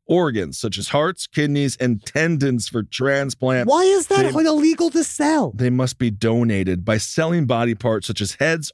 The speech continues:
Speaker 1: arms, and spines, which Hess did for research or education, is not regulated by federal law. So to be honest, they could have just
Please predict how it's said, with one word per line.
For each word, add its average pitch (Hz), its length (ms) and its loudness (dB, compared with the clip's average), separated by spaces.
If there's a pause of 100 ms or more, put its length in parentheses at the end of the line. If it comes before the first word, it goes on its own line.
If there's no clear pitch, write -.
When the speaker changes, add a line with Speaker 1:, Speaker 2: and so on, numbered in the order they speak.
Speaker 1:
arms, 139 420 0 (200)
and 117 180 0
spines, 143 680 -2
which 113 220 -6
Hess 156 220 0
did 117 320 0 (600)
for 120 220 2
research 131 560 0
or 120 160 0
education, 120 720 0
is 113 240 0
not 147 640 -2 (220)
regulated 104 760 0
by 98 160 0
federal 98 500 -2
law. 92 220 0
So 127 260 -2 (120)
to - 100 -6
be 156 180 0
honest, 156 540 -2 (680)
they 135 180 2
could 156 320 -2
have 151 120 0
just 131 260 -2